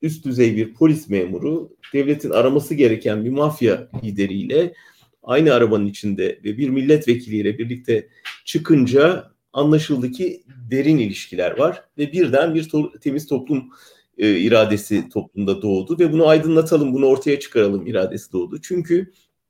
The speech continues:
Avrupa'da bu temizlik yapılmıştı ve neredeyse bütün ülkelerde Gladio geriletilmişti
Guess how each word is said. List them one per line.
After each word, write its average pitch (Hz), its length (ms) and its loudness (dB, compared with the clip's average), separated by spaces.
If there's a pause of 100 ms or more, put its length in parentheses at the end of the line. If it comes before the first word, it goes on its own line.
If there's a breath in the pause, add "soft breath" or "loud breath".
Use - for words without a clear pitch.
(340)
Avrupa'da 131 460 4
bu 110 80 -4
temizlik 98 420 -2
yapılmıştı 143 600 -4
ve 156 200 2 (320 loud breath)
neredeyse 131 440 0
bütün 151 280 -2
ülkelerde 104 720 0 (220)
Gladio 127 720 2
geriletilmişti 127 1040 -2